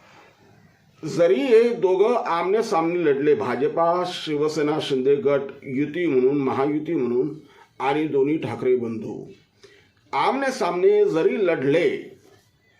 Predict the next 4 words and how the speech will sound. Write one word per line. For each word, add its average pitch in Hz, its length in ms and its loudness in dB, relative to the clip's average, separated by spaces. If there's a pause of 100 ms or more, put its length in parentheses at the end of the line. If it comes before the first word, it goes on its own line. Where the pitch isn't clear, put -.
(460)
किंवा 226 580 0 (1160)
वेगवेगळे 190 640 0
जरी 262 320 0
लढले, 139 580 0